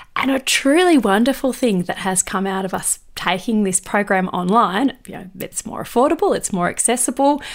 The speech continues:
but also we've got this wonderful community.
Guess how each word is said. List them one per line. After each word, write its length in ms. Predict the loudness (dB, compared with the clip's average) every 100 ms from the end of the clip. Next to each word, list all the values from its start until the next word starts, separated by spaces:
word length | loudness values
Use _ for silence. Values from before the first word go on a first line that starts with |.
| -14 -16 -6
but 160 | -4
also 320 | -2 0 2 2 4 2 -2 -4
we've 180 | -2 -2
got 200 | -2 -2
this 180 | -4 -2
wonderful 460 | -4 -4 -6 -6 -6
community. 760 | -2 0 2 2 -2 -4 -10